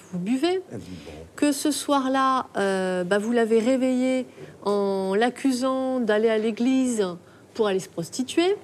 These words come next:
Speaker 2: C'est pas vrai.
Speaker 1: Et que c'est à ce moment-là qu'elle reçoit trois coups de poing.
Speaker 2: Ah ben bon.
Speaker 1: Alors que, euh, vous, vous avez dit, le motif, euh, de mon emportement, c'est que, euh, une personne a appelé d'un numéro que je ne connaissais pas, je n'ai pas décroché.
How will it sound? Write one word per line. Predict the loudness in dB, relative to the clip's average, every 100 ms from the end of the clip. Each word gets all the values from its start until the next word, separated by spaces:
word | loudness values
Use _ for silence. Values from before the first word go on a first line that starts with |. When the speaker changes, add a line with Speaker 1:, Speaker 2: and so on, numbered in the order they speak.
| -10 -20
Speaker 2:
C'est | -2 2
pas | 2
vrai. | 2 0 -6 -4 0
Speaker 1:
Et | 2
que | 0 -2 0 0 0 -4
c'est | -6 -2
à | -2
ce | -2 -4
moment-là | -2 -2 -2 0
qu'elle | 0
reçoit | 2 0 0 0
trois | -2 -4 0 0
coups | 0 0 0
de | 0
poing. | 0 0 -4 -16 -20 -18 -14 -8
Speaker 2:
Ah | -4
ben | -2
bon. | 0 -2 -2 -8 -16 -20 -10 -2
Speaker 1:
Alors | 0 0 0
que, | 0 2 0 -4
euh, | -6 -6
vous, | -2 4 6
vous | 6
avez | 4 2
dit, | 0 -4 -4 -4
le | 0
motif, | 2 0 -2 0 2 2 0
euh, | 0 2
de | 0 -2 -2 -2 -2 -4 -8 -12
mon | -8 -6
emportement, | -6 -8 -10 -8 -6 -4 -2 -2
c'est | -4 -8
que, | -4 -4 -4 -6 -16 -20 -12 -4
euh, | -2 -2 -2 -6 -8 -6 0
une | 2
personne | 4 2 4 4 4
a | 4
appelé | 0 0 0 0 -4 -18 -14 -6
d'un | -2 0
numéro | 2 2 2 2 0
que | -2
je | -2
ne | -2
connaissais | -2 -2 -4 -6
pas, | -2 0
je | 0 -4
n'ai |
pas | 0 2
décroché. | 2 -2 -4 -4 -6 -8